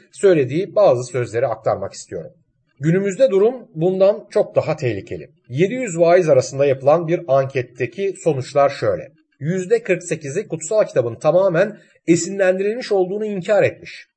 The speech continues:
Yüzde yirmi dördü kefareti, kurtuluşu reddetmiş. Yüzde on ikisi bedenin dirilmesini reddederken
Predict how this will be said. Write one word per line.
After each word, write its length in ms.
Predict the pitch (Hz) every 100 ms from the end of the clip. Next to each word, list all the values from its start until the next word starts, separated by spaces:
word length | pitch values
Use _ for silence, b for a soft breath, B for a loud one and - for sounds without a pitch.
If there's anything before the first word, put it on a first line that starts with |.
| _
Yüzde 360 | 131 135 143 220
yirmi 340 | 214 165 135
dördü 300 | 117 110 165
kefareti, 720 | 180 151 156 151 143 175 247 240 B -
kurtuluşu 680 | 196 165 160 131 190 196 127
reddetmiş. 540 | 147 120 - - -
Yüzde 240 | 123 139 190
on 140 | 190
ikisi 320 | 123 - 202
bedenin 340 | 147 147 170 127
dirilmesini 720 | 123 117 113 156 196 - - _ 117
reddederken 680 | 131 127 185 - 202 220